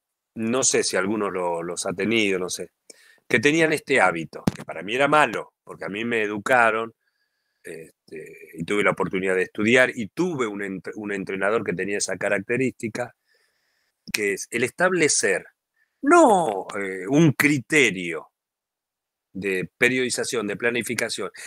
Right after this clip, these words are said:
y establecer, no a, a, a seis meses, ocho meses, si bien ya está más o menos establecido, cuando uno establece un volumen, establece,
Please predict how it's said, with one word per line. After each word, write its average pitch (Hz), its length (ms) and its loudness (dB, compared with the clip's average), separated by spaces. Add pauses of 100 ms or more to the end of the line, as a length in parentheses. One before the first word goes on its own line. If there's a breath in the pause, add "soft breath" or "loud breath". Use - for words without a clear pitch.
(160 loud breath)
y 143 220 2
establecer, 151 1040 0 (320)
no 240 580 4
a, 107 60 8
a, 104 380 2
a 107 60 -2
seis 127 280 2
meses, 120 480 0
ocho 110 240 -2
meses, 92 480 -6
si 113 220 -2
bien 127 320 4
ya 117 100 -2
está 120 280 2
más 123 260 -2
o 127 80 -2
menos 135 300 -4
establecido, 127 600 -2 (280 loud breath)
cuando 107 220 -2
uno 131 80 2
establece 123 460 2
un 120 160 2
volumen, 135 540 6
establece, 104 760 -2